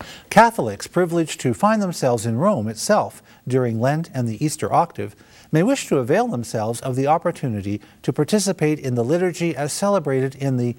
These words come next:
stational churches. During the early Middle Ages, the Pope and his court would celebrate the Eucharist at specific churches designated according to their place in the seven regions or districts of the city.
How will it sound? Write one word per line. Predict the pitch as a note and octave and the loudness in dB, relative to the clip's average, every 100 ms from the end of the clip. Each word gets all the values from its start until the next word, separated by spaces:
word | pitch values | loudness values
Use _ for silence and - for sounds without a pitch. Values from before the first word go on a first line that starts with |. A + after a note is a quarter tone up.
| - | -10
stational | - - - D3 D3+ - D3+ D3 | -10 -6 2 2 2 -2 -4 -4
churches. | C#3 - F3 F3 - - - - - - - - - - | -6 0 0 0 -8 -10 -14 -20 -20 -20 -20 -20 -18 -4
During | A2+ G3+ C4+ G3+ | 4 4 4 2
the | A#2+ | 0
early | D3 F3+ D3 | 2 2 2
Middle | A2+ G#2 | 0 0
Ages, | B2+ D#3 - A#2+ - - _ - | 0 0 -4 -10 -12 -20 _ 0
the | |
Pope | D#3 G#3 A3+ A3+ - | 2 4 2 0 -6
and | D#3 D3 | -6 -2
his | D3+ C#3 C3+ | -2 -2 -6
court | - A#2 B2+ - - - _ - | -4 0 0 -2 -18 -20 _ 0
would | D#3 D3+ | 2 2
celebrate | - G#3+ B3 F#3 F3 - | 0 0 2 0 -2 -2
the | C3+ | 0
Eucharist | C#3+ D#3 G#2+ G2 - - - | 0 -2 -4 -4 -8 -14 -2
at | D3 - | -2 -2
specific | - C#3 - F#3+ F#3+ | -4 -2 -2 -2 -4
churches | - F#3+ F#3 - F#2 - - _ - | 0 0 0 -4 -8 -10 -20 _ 2
designated | D#3+ F3 F#3 F3 E3+ F3 D#3+ | 4 4 2 0 0 -2 -4
according | B2+ E3 E3+ F3+ | -4 0 2 0
to | E3 | -4
their | A#2+ A2 | -2 -2
place | - D3+ D3+ D3+ - - - | -2 0 0 -4 -14 -18 -4
in | D3 | -2
the | B2+ | 0
seven | - G3+ G3+ E3 | 0 0 0 -2
regions | B2 B2 A#2 B2 B2 - C3+ | 0 -2 0 -2 -2 -4 -2
or | A#2 | -2
districts | G#2 E3 - G2+ F#2+ - - | 0 -4 -4 -6 -6 -8 -6
of | C3 A2+ | -4 -2
the | A#2 | -2
city. | - C#3 F2+ | 0 -2 -2